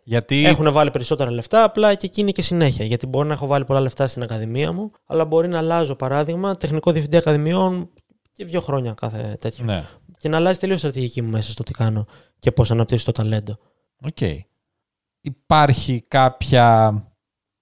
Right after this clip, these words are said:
Speaker 1: ρε παιδί μου, από αυτό που είπες, βλέπουμε τους τέσσερις μεγάλους στην Ελλάδα. Το ποδόσφαιρο δεν είναι αυτό.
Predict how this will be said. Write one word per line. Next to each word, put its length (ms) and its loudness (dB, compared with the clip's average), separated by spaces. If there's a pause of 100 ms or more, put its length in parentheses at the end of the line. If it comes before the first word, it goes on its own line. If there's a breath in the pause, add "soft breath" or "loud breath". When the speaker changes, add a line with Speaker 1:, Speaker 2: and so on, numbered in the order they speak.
(180)
Speaker 1:
ρε 100 4
παιδί 180 2
μου, 180 0 (140)
από 200 -2
αυτό 180 -2
που 60 -4
είπες, 180 -4
βλέπουμε 260 -2
τους 120 -10
τέσσερις 280 -4
μεγάλους 320 0
στην 120 -2
Ελλάδα. 260 -2
Το 100 -2
ποδόσφαιρο 340 4
δεν 100 2
είναι 100 0
αυτό. 340 -6